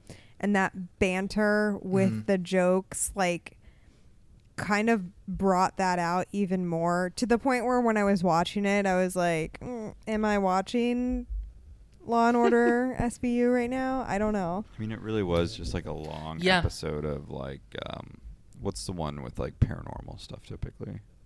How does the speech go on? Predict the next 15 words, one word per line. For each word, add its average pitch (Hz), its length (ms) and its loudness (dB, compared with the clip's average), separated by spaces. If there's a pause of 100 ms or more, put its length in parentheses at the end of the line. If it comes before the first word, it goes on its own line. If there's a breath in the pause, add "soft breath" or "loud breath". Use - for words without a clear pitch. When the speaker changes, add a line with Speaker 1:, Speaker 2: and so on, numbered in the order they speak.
(140)
Speaker 2:
Fringe. 113 720 2 (1000)
Speaker 3:
No. 92 640 0 (360)
N 107 160 0
C 107 180 0
I 98 120 4
S, 107 340 0
maybe? 151 340 -6 (340)
Speaker 1:
No, 240 420 -4 (260)
none 262 240 -6
of 247 100 -6
that 185 200 -6
has 190 180 -12
paranormal. 196 720 -14 (160)
Speaker 3:
Anyway. 85 420 -4
Speaker 2:
Fringe. 156 840 6